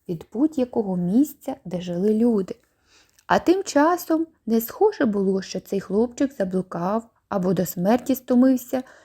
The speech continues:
чи вмирав від холоду, спраги чи від страху. По його зовнішності зовсім не можна було сказати, що це дитина, яка загубилась серед пустелі,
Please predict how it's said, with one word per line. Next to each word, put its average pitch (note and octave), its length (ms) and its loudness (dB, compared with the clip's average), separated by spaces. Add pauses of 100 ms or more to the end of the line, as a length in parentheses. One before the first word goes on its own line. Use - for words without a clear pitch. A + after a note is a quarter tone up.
(100)
чи A3+ 160 4
вмирав F#3+ 440 0
від A3+ 160 -2
холоду, A#3+ 640 0 (280)
спраги B3+ 760 2 (240)
чи G3 120 -4
від F3 180 -4
страху. A3+ 760 -2 (1160)
По C#4 100 4
його F4 200 8
зовнішності C#4 1120 0
зовсім B3 600 0
не G3+ 100 -4
можна A#3 400 4
було F#3 260 -4
сказати, A3+ 680 -2
що - 200 -12
це C4+ 200 0
дитина, G#3+ 720 0
яка F#3+ 260 -4
загубилась G3 800 0
серед G3 260 -8
пустелі, F3+ 760 -8